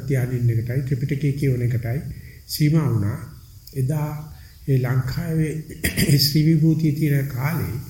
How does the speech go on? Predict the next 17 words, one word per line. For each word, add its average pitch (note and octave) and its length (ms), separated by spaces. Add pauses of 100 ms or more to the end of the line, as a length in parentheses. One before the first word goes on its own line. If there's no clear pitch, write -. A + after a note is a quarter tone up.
(380)
පුදුමාකාර E3+ 1000
විදියට D#3 320
සක්මන් B2+ 380
කළා G#2 220
කියලා. G2 340 (720)
එදා C3+ 300
රහතන් C#3 340
වහන්සේලා D3+ 300
වැඩ C#3+ 200
සිටි D3 280
හැම D3 280 (160)
අරණ්‍යකම C#3 640 (500)
අනිවාර්ය F3 800
අංගයක් D3+ 400
විදියට C3+ 320
සක්මන - 380
තිබුණා. - 380